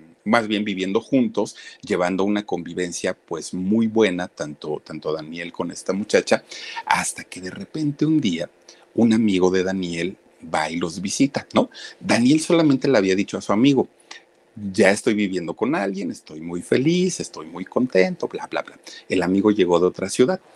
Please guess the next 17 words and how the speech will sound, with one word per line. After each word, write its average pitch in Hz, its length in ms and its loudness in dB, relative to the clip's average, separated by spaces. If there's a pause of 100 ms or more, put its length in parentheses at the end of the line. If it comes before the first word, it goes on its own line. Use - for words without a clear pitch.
(340)
Entonces 117 440 2
resulta 113 480 -6
que 104 280 -4 (160)
este - 260 -4
amigo 104 300 0
le 95 120 0
dice, 95 240 -8
"Mira, 123 200 4
yo 110 140 0
llegué 117 260 0
la 104 120 0
semana 85 360 -8
pasada, 123 480 0 (480)
pero 90 180 0
antes 135 400 0
de 110 100 0
irme 110 460 -2